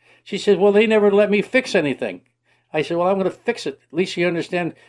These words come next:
do something here about that. You got the idea?" She says, "Yeah, we gotta get more productivity." I said, "While you're down there cleaning it up, you know what the scrap count is?" She said, "Well, we don't keep track." I said, Well, you should keep track, you know. The scrap on this product should be four percent. It's,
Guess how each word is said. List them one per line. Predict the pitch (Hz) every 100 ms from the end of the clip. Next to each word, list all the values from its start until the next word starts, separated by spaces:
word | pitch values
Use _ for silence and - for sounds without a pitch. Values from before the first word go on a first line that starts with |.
| -
do | 190
something | 196 175 151 151
here | 156
about | 160 156 156
that. | 214 196 -
You | 147
got | 170 170
the | 175
idea?" | 170 165 208 214
She | - 156
says, | 156
"Yeah, | 190 226
we | 165
gotta | 165 160
get | 165
more | 160 170
productivity." | 165 180 - 208 185 110 - - _
I | 170
said, | 160 165
"While | 190 196
you're | 185 175
down | 180 180 180
there | 170
cleaning | - 185 170 165
it | 165
up, | 190 165
you | 151
know | 165
what | 175
the | 139
scrap | - 175 180
count | - 180 185
is?" | 202 - _ _ _ _
She | 160
said, | 151
"Well, | 165
we | 165
don't | 165 160
keep | 180 -
track." | 135 98
I | -
said, | _ -
Well, | 147 139
you | 170 147
should | 139 160 151
keep | 160
track, | - 147 _
you | 165
know. | 139 143 _ _ _ _ _ _ -
The | 135
scrap | - 185 165
on | 175
this | 170
product | - 160 165 156 135
should | 160 131
be | 147 147 127 _ _ _ _ _
four | 196 190
percent. | 190 143 113
It's, | 120